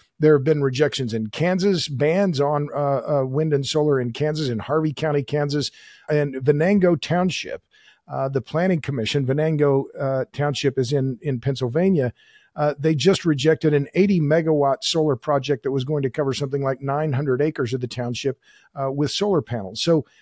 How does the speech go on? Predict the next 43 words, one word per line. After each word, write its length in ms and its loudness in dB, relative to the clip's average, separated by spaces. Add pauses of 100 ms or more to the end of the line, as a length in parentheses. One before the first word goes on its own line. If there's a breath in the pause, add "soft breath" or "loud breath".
(300 soft breath)
that 180 -8
doesn't 340 2
fit 140 4
the 80 2
narrative 460 2
that 200 -2
you 60 0
hear 320 2
from 300 -4 (320 soft breath)
these 160 -2
big 260 0
N 140 2
G 240 2
Os 220 2
that 100 0
are 60 -2
promoting, 720 0
uh, 180 0
renewables. 760 0 (300 soft breath)
But 220 0
this, 220 0 (100)
this 260 0
is 100 -2
the 120 0
reality. 560 -2 (180)
And, 400 0
uh, 240 2 (360 soft breath)
uh, 100 -8
no 180 0
one 140 2
has 140 0
ever 160 0
questioned 520 -2
the 60 -2
numbers 320 -2
that 80 -2
I 140 0
have 220 0
in 60 -2
the 80 -2
renewable 320 0
rejection 440 -2
database. 480 0